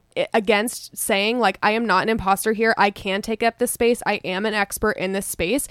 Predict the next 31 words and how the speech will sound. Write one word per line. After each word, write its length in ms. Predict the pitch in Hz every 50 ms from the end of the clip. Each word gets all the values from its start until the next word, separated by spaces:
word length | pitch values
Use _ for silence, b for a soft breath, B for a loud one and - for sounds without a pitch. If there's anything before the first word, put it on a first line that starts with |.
| B B B B
Anything 380 | - 165 226 247 262 247 269 269
that 140 | 262 233 208
goes 180 | 220 214 220
against 320 | 220 208 208 196 202 - -
it 140 | 240 - 220
will 100 | 233 233
just 280 | 202 202 214 - -
be 120 | 247 247 240
chalked 320 | - 233 220 214 - -
up 100 | 220 -
to 100 | - 240
luck 320 | 214 214 208 202 196 - -
or 220 | - 214 208 190 165
external 420 | 208 - - - 226 220 220 220
factors 460 | 214 - 202 202 - - 220 208 196
that 140 | 214 196 151
have 120 | 202 208
nothing 320 | 202 196 185 185 - 220 220
to 80 | 214
do 180 | 214 202 196 185
with 220 | 190 196 190 -
you 300 | 196 180 180 185 202 233
and 120 | 240 240 -
things 220 | 220 196 202 202
that 100 | 202 208
you 140 | 131 202 196
can 320 | - - 208 190 190 196
control, 640 | 202 - 214 208 - - 196 180 190 196 220 294 330 B B B B B
because 300 | - 262 - 262 240 208
then 380 | 202 196 196 208 226 247 254 - _ _
it, 220 | 208 214 170 -